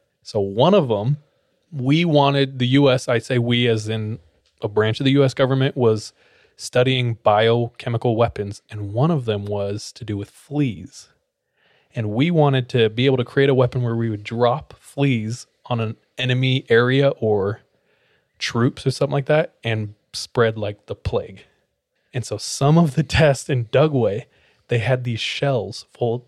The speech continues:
full of, like, hundreds of thousands of fleas. And they dropped them from planes, and the, the bomb would, like, explode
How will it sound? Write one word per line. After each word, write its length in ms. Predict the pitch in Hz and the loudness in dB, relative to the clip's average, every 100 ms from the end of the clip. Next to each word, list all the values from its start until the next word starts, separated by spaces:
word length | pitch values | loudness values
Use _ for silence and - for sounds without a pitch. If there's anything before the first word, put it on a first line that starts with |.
| - | -18
full 440 | - - 156 156 - | -20 2 4 6 4
of, 100 | 127 | 2
like, 180 | 120 - | 0 -2
hundreds 600 | - 147 143 147 147 143 | -6 -2 0 2 0 0
of 160 | 113 | -2
thousands 440 | - 117 120 123 107 | 0 0 0 -2 -4
of 120 | 107 | -8
fleas. 560 | _ 120 - 92 - _ _ _ _ _ _ _ _ _ | _ -10 -8 -12 -20 _ _ _ _ _ _ _ _ _
And 100 | 117 | -4
they 80 | 110 | -4
dropped 380 | 101 117 - - | 0 4 4 2
them 120 | 156 | 0
from 200 | 151 147 | 2 2
planes, 540 | - 147 110 107 - _ _ _ _ _ - | 0 -2 -2 -6 -12 _ _ _ _ _ -4
and 160 | 120 | 0
the, 140 | 107 - _ - | 0 -4 _ -4
the 140 | 113 | -2
bomb 480 | 107 110 117 135 156 | 0 0 2 4 2
would, 140 | 139 | 2
like, 240 | 117 107 _ _ _ _ _ _ | 0 -2 _ _ _ _ _ _
explode 640 | - - - - 127 131 160 | -8 -8 -8 2 4 4 2